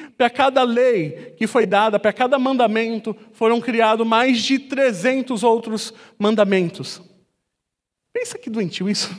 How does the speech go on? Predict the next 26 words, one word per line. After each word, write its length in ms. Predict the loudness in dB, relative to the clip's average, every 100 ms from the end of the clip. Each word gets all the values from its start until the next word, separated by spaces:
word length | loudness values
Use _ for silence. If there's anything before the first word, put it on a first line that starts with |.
| -14 -18 _ _ _ _ _ _ _
Isso 200 | -2 0
daí 160 | 2 2
foi 100 | 0
feito. 420 | -2 -2 -4 -10 -16 -20 _ _ _ _ _ _ _ 0
Homens 560 | 2 2 2 -2 -6
tentando 580 | -4 -4 -2 0 2 0
justificar 1120 | -4 -4 -6 -10 -10 0 4 4 0 -8 -14 -8
aquilo 420 | -8 -4 -2 0
que 100 | 0
é 40 |
de 120 | 0
Deus, 460 | 2 2 2 -2 -12 -18 -20 _ _ -10
criando 320 | -4 0 0 0
religiões, 800 | 0 -2 -2 0 0 0 -4
criando 360 | -6 -2 0 -2
palavras 720 | -2 0 2 2 0 0 -4
que 140 | -6 -6
Deus 320 | -2 -2 -2
não 120 | -4
colocou 680 | -2 0 0 0 0 0 -4 -20 -14 -2
para 380 | 0 2 0
tentar 800 | -2 -8 -4 -2 -2 0 0 2
justificar 760 | 0 -2 -6 -8 -10 -4 0 2
as 60 |
suas 240 | 2 0 0
ações. 560 | 0 0 -2 -4 -12